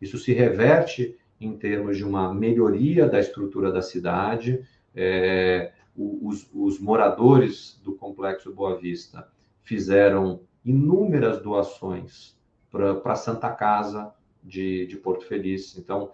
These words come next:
é, é um hospital, é uma Santa Casa, sim, absolutamente moderna do ponto de vista de equipamentos, de instalação, é, e tudo mais. Então, essa Santa Casa tá lá pra atender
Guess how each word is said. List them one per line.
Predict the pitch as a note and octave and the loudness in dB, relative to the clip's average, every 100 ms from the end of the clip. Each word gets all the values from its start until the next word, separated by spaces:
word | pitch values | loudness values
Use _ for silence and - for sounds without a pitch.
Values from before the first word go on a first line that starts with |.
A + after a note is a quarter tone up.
| _ _ | _ _
é, | F#2 F#2 - G#2+ | -4 -2 -2 0
é | B2 | 2
um | C3 | 4
hospital, | A#2+ - G#2+ - F#2 G2 | 2 -2 -10 -6 -4 0
é | B2 | 2
uma | B2+ | 2
Santa | G#2+ G2+ G2 F2 | -2 -8 -10 -6
Casa, | A2+ B2+ A#2 F#2+ - _ | -4 -2 -4 -6 -12 _
sim, | - - A#2 F#2+ - | -16 -8 -8 -8 -8
absolutamente | A2+ C3 C3 C#3 C3 C3 C3 G#2+ G#2 A#2+ - A#2+ | -2 -2 -2 -4 -4 -2 -4 -4 -6 -10 -12 -8
moderna | B2+ G2 F#2+ G2+ G2+ | -6 -4 -2 -2 -4
do | G#2 | -10
ponto | - G#2+ G#2 | -12 -16 -12
de | G2+ | -10
vista | F#2+ F#2+ - | -8 -8 -10
de | F2+ | -16
equipamentos, | - G#2 G2 F#2+ F#2 F#2 | -12 -10 -8 -8 -10 -12
de | F2+ | -16
instalação, | F2+ - F#2 F#2 - F#2+ F#2+ F#2+ _ _ _ _ G2 | -16 -12 -12 -10 -12 -10 -8 -10 _ _ _ _ -6
é, | F#2 | -4
e | - | 2
tudo | C#3 | 4
mais. | A#2 F#2+ | 6 6
Então, | - E3+ - - - | 4 2 2 -2 -12
essa | - G#2 B2 | -8 -2 0
Santa | B2 A#2+ B2+ | 2 4 4
Casa | A#2 B2+ C3+ | 4 4 4
tá | C#3 | 4
lá | A2 A2+ | 4 4
pra | - C3 | 2 0
atender | C#3+ B2+ G#2+ A#2+ - | 2 2 2 0 -4